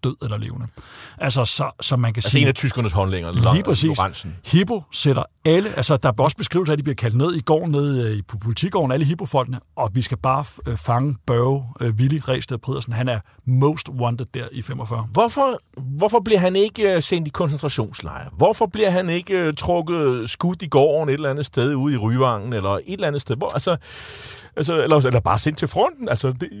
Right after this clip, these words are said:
Speaker 2: jeg tænker på, nazisterne har, er jo, har, gør jo kort proces med stort set alle andre. Øh, hvor,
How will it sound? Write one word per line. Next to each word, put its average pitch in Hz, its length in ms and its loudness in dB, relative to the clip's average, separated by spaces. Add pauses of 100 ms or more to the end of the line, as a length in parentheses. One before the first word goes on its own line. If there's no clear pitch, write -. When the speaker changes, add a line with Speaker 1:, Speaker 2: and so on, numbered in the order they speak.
(180)
Speaker 2:
jeg 170 160 -6
tænker 214 220 0
på, 160 320 0
nazisterne 185 540 -2
har, 120 200 2
er 143 200 -6
jo, 123 140 -4
har, 104 260 -8 (120)
gør 156 120 2
jo 117 80 4
kort 175 360 -6
proces 160 380 -6
med 143 80 -10
stort 151 240 -8
set 139 120 -6
alle 117 160 -2
andre. 165 540 -8
Øh, 123 580 0 (140)
hvor, 131 140 -2